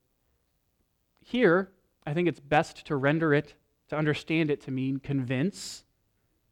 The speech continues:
persuade, correct, or judge. Hoehner comments, "The root idea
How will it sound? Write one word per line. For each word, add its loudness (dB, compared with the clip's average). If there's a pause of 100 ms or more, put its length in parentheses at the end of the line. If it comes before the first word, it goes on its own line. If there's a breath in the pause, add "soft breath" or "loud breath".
(100)
persuade, 0 (760)
correct, 4 (680)
or 6
judge. 2 (3000)
Hoehner 2 (100)
comments, -2 (1300)
"The 0
root 8
idea 6